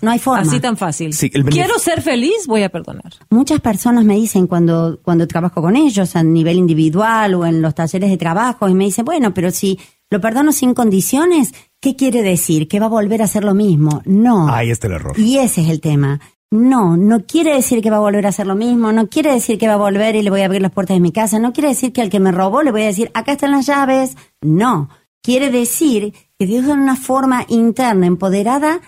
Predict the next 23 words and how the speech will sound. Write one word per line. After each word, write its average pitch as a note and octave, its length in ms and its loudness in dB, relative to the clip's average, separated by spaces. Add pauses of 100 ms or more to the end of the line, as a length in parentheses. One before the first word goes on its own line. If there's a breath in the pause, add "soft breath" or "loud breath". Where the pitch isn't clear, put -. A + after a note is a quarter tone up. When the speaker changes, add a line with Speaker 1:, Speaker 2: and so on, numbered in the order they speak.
(300 soft breath)
Speaker 1:
ya C4 160 -2
no C4+ 120 2
lo A#3 120 0
dejo A#3+ 240 -2
vivir G#3+ 280 0
más A3 240 2
adentro G3+ 340 0
de G3+ 40 2
mi F#3 140 2
corazón, F3+ 540 -2
a G3+ 40 2
ese F3+ 280 0
odio, F3+ 340 0
a F3+ 40 0
ese E3+ 200 -2
rencor, F3+ 520 0 (220 loud breath)
Speaker 3:
El - 120 -10
Speaker 1:
y - 20 2
Speaker 3:
odio. D#2 140 -2
Speaker 1:
tomo G3 580 0 (180)
la G#3 240 0
acción D#4+ 480 -2 (140)
correspondiente, A3+ 1120 0